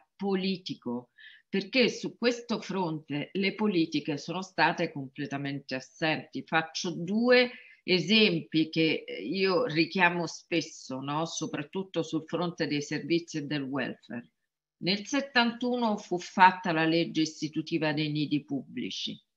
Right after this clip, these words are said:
settantuno, più di cinquanta anni fa. Nel settantuno c'era questa legge, noi adesso i bimbi che vanno ai nidi pubblici sono il sedici per cento in cinquanta anni.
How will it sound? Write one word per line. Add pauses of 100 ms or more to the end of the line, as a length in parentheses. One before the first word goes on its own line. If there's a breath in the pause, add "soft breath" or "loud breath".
(180)
settantuno, (340 soft breath)
più
di
cinquanta
anni
fa. (400)
Nel
settantuno
c'era
questa
legge, (320 loud breath)
noi
adesso
i
bimbi
che
vanno
ai
nidi
pubblici
sono
il
sedici
per
cento (320 soft breath)
in
cinquanta
anni.